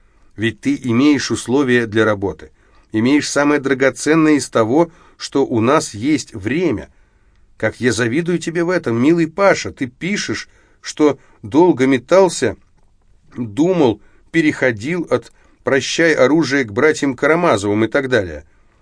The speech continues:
Этот роман Хемингуэя не восхитил меня, как «Фиеста». Сейчас же он особенно не ко времени.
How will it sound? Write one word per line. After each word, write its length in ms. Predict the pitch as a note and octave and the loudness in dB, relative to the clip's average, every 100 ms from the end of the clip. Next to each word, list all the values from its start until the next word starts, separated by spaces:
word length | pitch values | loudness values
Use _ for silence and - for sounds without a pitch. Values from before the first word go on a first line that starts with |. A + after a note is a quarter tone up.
| _ _ _ _ | _ _ _ _
Этот 280 | - C#3+ D#3 | -6 -4 -2
роман 400 | D3+ D#3 F3 F3 | 0 2 2 0
Хемингуэя 720 | D#3+ D3+ D3+ C3+ D3+ E3+ D#3+ | 0 0 0 2 2 4 2
не 160 | C3+ C#3 | 2 -2
восхитил 580 | C3 - - D3 F3 E3+ | -4 -8 -14 -10 -4 0
меня, 320 | D#3 D3 B2+ | 2 2 0
как 180 | A2+ - | -2 -8
«Фиеста». 600 | B2 A2 F#2+ - - - _ _ _ _ _ | -6 -4 -4 -8 -16 -20 _ _ _ _ _
Сейчас 440 | - A2+ C3+ C#3 A2 | -12 -8 0 0 2
же 180 | A2+ | 2
он 440 | C3 B2+ B2 A#2 A#2 | 4 4 4 0 -2
особенно 500 | A#2+ - C#3 A#2 A2+ | -4 -4 -2 0 0
не 160 | G#2+ G2+ | 0 -2
ко 140 | G#2+ | -4
времени. 440 | F#2+ E2+ D2 C#2 | -4 -10 -14 -18